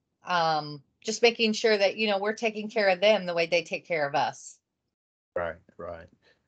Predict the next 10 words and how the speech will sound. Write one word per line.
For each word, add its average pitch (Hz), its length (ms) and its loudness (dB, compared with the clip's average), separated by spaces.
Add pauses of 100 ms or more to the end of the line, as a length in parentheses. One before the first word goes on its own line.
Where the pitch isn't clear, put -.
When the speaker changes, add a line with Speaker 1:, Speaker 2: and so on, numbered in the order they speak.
(120)
Speaker 2:
Uh, 87 220 -6
Lourdes, 117 480 2
any 117 180 0
thoughts 113 420 2
on, 113 440 0
on 98 320 -4
what 101 260 -2
companies 117 560 0
can 113 200 -2
do 127 220 -2